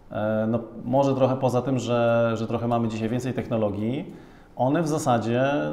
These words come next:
ten sam proces analizy i sam cykl wywiadowczy, o którym mówiliśmy, e, to zmianie tak bardzo nie ulega. Także pewnie, że <laughs> oczywiście chciałbym również, e, mieć, e, bardziej aktualne informacje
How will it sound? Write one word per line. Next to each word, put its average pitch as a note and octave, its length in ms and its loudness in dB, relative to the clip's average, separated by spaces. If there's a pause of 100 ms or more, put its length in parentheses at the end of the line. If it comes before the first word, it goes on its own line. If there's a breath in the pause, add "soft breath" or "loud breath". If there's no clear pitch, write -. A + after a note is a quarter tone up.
(120)
ten C3+ 160 -6
sam C3 180 0
proces E3+ 300 0
analizy A#2 680 2
i C3+ 60 -4
sam B2+ 220 0
cykl F3+ 220 -2
wywiadowczy, A#2 800 0 (200)
o A2+ 40 -6
którym A#2+ 260 -2
mówiliśmy, A2+ 760 -2 (2000 soft breath)
e, A2+ 360 0 (140)
to B2+ 440 2
zmianie B2+ 500 0
tak B2+ 160 -2
bardzo A#2+ 260 0
nie C3 120 0
ulega. D#3+ 360 2 (1000 loud breath)
Także A#2+ 260 2
pewnie, F#3+ 300 4
że B2+ 220 2
<laughs> - 20 0
oczywiście C#3 440 -2
chciałbym D3 380 4
również, A#2+ 520 0
e, A2+ 180 0
mieć, A#2 480 -2
e, A2 220 2
bardziej A#2+ 340 2
aktualne A2 500 2
informacje G#2+ 960 -2